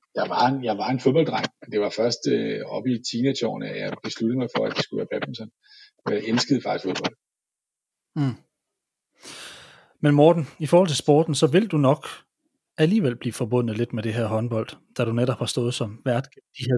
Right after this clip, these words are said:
Speaker 2: gyldne år med herrelandsholdet. Du og I har jo nærmest fået fodbolden kørt af banen som national sport, og fodboldens kvalkampe, de fløj afsted mod betalingskanalerne, og vi mistede en smule touch med det, mens I på T V to sørgede for at gøre håndbolden til en oplevelse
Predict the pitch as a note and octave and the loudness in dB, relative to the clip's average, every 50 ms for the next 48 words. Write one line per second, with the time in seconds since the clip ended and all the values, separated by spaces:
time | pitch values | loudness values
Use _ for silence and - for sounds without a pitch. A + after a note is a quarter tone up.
0 | - - - - C3 B2+ B2 B2+ B2 B2 A#2+ A#2+ A#2+ B2+ C3 C3 B2+ A#2+ A#2+ A#2+ | 0 2 2 4 4 4 2 2 2 2 0 2 2 4 4 4 4 2 0 0
1 | - C#3 C3 B2+ A#2+ A2 - _ - - - - - - - - - _ _ E3+ | 2 4 4 4 2 0 -4 _ -20 -20 -18 -18 -16 -18 -18 -20 -20 _ _ 2
2 | F#3+ G3 F#3+ - C3 C3 D#3+ E3+ F#3 D3+ D#3 C#3+ C3 A#2+ A2 B2 B2 B2 A#2+ B2 | 2 2 2 -2 -2 0 2 0 0 2 2 0 0 0 -2 -2 -2 0 2 2
3 | B2+ C#3+ E3+ D3+ - - D3 C#3 B2+ - D#3 D#3+ D#3 C#3 B2+ B2 C3 - - C#3 | 2 2 0 0 -2 0 0 0 2 2 2 2 2 2 0 0 -4 -2 -2 -2
4 | A#2+ A2+ A2+ - C#3 B2+ D3 D#3 C#3 C#3+ C3 B2 A2+ - C3 C3+ C3+ A#2 - - | -2 0 2 4 4 4 4 2 0 -2 -2 -4 -2 0 0 -2 0 -2 -6 -6
5 | _ B2 A#2+ A#2+ A#2 - - - - A#2+ A#2+ A#2 - - D3 D3 C#3 C3+ B2 A#2+ | _ -4 -4 -4 -6 -8 -14 -12 -10 -8 -8 -8 -2 0 0 2 2 0 -4 -2
6 | B2 A#2+ - - - D3+ C3+ B2+ - - B2+ C3 B2+ B2 C3 - - C#3+ B2+ B2+ | -4 -6 -4 0 0 0 0 0 -2 -2 -2 -2 -2 -2 -2 2 4 4 4 4
7 | A#2+ - C#3+ D#3 F3 - _ _ D3 C#3 A#2+ C3 - F3+ F3+ D#3 C#3+ - D3+ C#3+ | 4 4 4 4 4 2 _ _ -2 0 0 4 4 4 4 4 2 2 2 2
8 | D#3 C#3+ C3+ C3+ C3 C3 C#3 C#3 D#3 F3 - - C#3+ C3+ - D#3 D3+ E3 D#3+ - | 4 4 2 2 2 2 2 2 2 2 2 0 0 0 2 2 2 2 0 2
9 | - D3+ D#3+ - - D3+ C#3+ C#3+ C3+ - - - - - - - - - D#3 D3 | 4 4 4 4 2 2 2 2 2 -2 -4 -20 -18 -18 -18 -20 -2 2 2 4
10 | C3+ D#3+ D#3+ E3+ D#3 - E3 C#3 C3+ - F3+ E3+ D#3 - - D3 D#3+ D#3+ - D#3 | 4 4 4 4 4 4 2 2 4 4 2 2 2 4 4 6 6 6 4 2
11 | C3+ B2+ - B2 C3 C#3+ D#3 D#3 C#3+ B2+ C3 B2+ - C#3 C3+ - - C#3+ C#3+ - | 2 2 2 2 2 4 4 4 2 2 0 0 0 0 0 4 2 2 2 2
12 | C#3+ C3+ B2+ - - C3 | 0 0 0 0 -2 -4